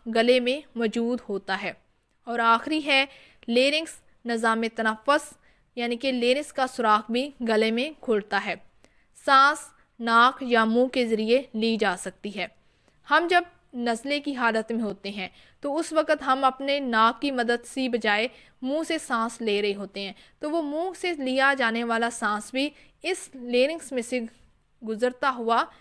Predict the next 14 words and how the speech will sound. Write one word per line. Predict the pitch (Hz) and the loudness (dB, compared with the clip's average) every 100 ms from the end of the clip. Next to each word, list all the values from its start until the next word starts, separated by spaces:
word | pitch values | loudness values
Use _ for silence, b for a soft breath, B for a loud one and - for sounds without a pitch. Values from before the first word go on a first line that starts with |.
| b b 220 | b b -2
हमारे | 220 226 302 - | 2 2 0 -2
फेफड़ों | 214 233 233 | -4 -2 -2
तक | 233 269 - _ _ | 0 0 -2 _ _
पहुंचा | 233 233 233 208 | -6 -2 0 0
दिया | 185 190 180 | -2 -8 -8
जाता | 180 165 202 | -8 -10 -12
है। | - - _ _ 262 | -12 -14 _ _ -6
तो | 285 | -4
इस | - | 0
तरह | 285 285 | 2 2
से | 302 285 | 0 -2
लेरिंक्स | 247 254 294 - - | 0 0 -2 -6 0
क्या | 269 | 0
है? | 277 | 0